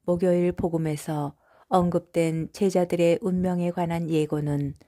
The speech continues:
예수님께서 제자들을 가르치시는 배경이 됩니다. 박해의 상황에 놓인 제자들에게 예수님을 안다고 증언하도록 요청합니다. 루카복음 십이 장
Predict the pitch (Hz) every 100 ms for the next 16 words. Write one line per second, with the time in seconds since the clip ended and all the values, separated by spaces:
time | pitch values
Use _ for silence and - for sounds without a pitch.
0 | _ _ _ - 202 190 180 170 175 170
1 | 170 165 - 185 180 180 175 170 170 180
2 | 170 - 160 165 156 151 - 175 170 170
3 | 165 160 156 143 139 139 131 - _ _
4 | _ _ _ _ _ _ - 185 - 185
5 | 175 180 - 214 202 190 180 170 170 170
6 | 180 170 156 156 151 156 147 147 - _
7 | _ - 185 190 175 170 165 165 - 170
8 | 175 175 175 165 165 - 180 170 170 165
9 | 160 156 - 175 175 175 165 147 139 139
10 | 139 - _ _ _ _ _ _ - -
11 | - - 196 - 190 180 175 170 175 -
12 | 196 170 165 156 156